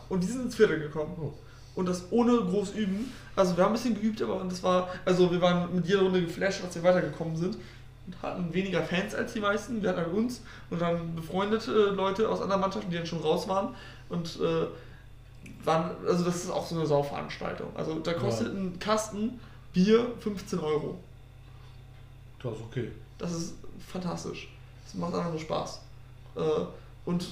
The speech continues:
Speaker 1: ein, ein Shot kostet fünfzig Cent.
Speaker 2: Mhm.
Speaker 1: Und manche Leute haben so einen Shot als Kette. Also,
Speaker 2: Ja.
Speaker 1: und, und lassen sich dann immer mit einem einschenken. Und ach, das ist einfach schön. Es macht Spaß, alle sind nett zueinander. Oder wenn dann die Emotionen hochkochen, aber dann ist es auch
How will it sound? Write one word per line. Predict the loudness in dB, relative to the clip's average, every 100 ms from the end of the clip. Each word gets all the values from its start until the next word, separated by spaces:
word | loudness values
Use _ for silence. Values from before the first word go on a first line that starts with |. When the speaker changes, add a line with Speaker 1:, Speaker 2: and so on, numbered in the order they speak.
| -8
Speaker 1:
ein, | -2 -2 -2
ein | -4
Shot | -2 -2
kostet | -2 -2 -2
fünfzig | -2 -4 -4
Cent. | -6 -6 -8 -16 -18 -18 -18 -18 -18 -10
Speaker 2:
Mhm. | -6 -6 -8 -16 -8
Speaker 1:
Und | -2 2
manche | 2 4
Leute | 4 4
haben | 2 2
so | 2
einen | 0
Shot | 0 -2 0
als | -2 -2
Kette. | -2 0 0 -2 -6 -8
Also, | -2 2 2 2 0
Speaker 2:
Ja. | 2 4
Speaker 1:
und, | 4 2 -4 -4
und | -2 -2 -4 0
lassen | 2 2
sich | 0
dann | 0 0
immer | -2
mit | -2
einem | -2 0
einschenken. | 0 0 -2 -4
Und | -8 -10 -10 -4
ach, | -2 0
das | 0
ist |
einfach | 0 0
schön. | 0 0 0 -4 -6
Es |
macht | 0 0
Spaß, | 4 4 4
alle | 2 2
sind | 2
nett | 0 0
zueinander. | -2 0 4 4 2 -6 -16 -18 -12 -4
Oder | 2 4 2 0 0
wenn | 0
dann | 0
die |
Emotionen | -2 -4 -2 -2 0
hochkochen, | -2 -2 -4 -2
aber | -2 -2
dann | -4
ist | -4 -6
es | -2
auch | 2 0